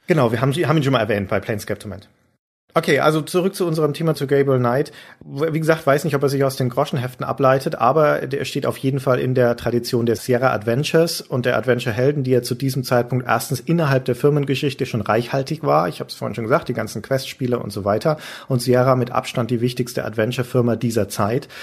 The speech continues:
Und gleichzeitig war das Adventure-Genre an sich Ende der achtziger, Anfang der neunziger auf dem Höhepunkt seiner Popularität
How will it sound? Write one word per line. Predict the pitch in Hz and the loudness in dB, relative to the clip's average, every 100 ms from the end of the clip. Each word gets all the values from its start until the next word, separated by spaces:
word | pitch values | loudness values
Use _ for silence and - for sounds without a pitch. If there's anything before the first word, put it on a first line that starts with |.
| - - | -16 -2
Und | 160 139 | 0 4
gleichzeitig | 131 135 135 135 131 127 | 4 4 4 0 0 0
war | 120 | 2
das | 120 113 | 2 0
Adventure-Genre | 120 107 120 127 127 127 113 123 | -4 -2 0 0 -2 2 2 0
an | 113 113 | -2 0
sich | 151 160 - | 0 0 -2
Ende | 131 131 | 0 2
der | 120 - | 2 0
achtziger, | 117 - 131 123 117 | -2 -4 0 0 0
Anfang | 117 117 | -2 -2
der | 113 | -2
neunziger | 107 110 110 120 110 110 | 0 -2 -2 -2 0 0
auf | 113 | 0
dem | - 110 | -2 0
Höhepunkt | 127 143 139 120 | 4 4 2 -2
seiner | - 113 | 0 -2
Popularität | 110 123 123 117 113 113 123 120 | -2 -2 0 0 0 0 0 0